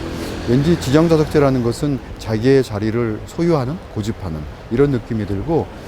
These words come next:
실제로 해외 영화제들을 가보면은 아주 특별한 경우, 그러니까, 어, 뭐 갈라 스크리닝이랄지 해서 이렇게 초청만으로 받는다거나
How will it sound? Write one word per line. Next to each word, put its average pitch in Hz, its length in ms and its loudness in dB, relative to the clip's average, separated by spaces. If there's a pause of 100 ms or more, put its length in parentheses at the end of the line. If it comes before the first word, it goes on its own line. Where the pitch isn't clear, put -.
(240)
실제로 185 480 2
해외 208 460 6
영화제들을 131 500 2
가보면은 101 600 0 (420)
아주 131 220 0
특별한 165 460 4
경우, 104 320 0 (160)
그러니까, 104 600 2 (400)
어, 87 280 -2
뭐 85 200 -2
갈라 123 280 8
스크리닝이랄지 110 960 0
해서 127 260 -2
이렇게 95 320 -2
초청만으로 123 680 2
받는다거나 92 760 -2